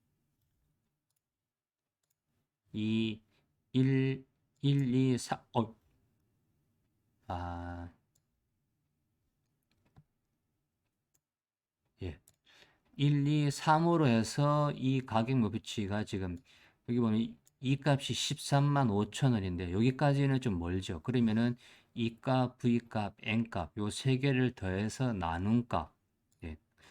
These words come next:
십오만 원, 십삼만 원, 그럼 이만 원, 만 원이면은 십사만 원,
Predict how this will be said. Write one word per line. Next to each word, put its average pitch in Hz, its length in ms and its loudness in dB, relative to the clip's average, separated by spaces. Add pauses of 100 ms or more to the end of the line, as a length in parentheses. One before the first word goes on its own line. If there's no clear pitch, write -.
(680)
십오만 110 800 -2
원, 131 240 0
십삼만 107 680 -6
원, 82 220 -8 (880)
그럼 101 140 -8
이만 107 420 0
원, 82 280 -6
만 82 280 -2
원이면은 101 880 -4
십사만 95 920 -6
원, 87 240 -6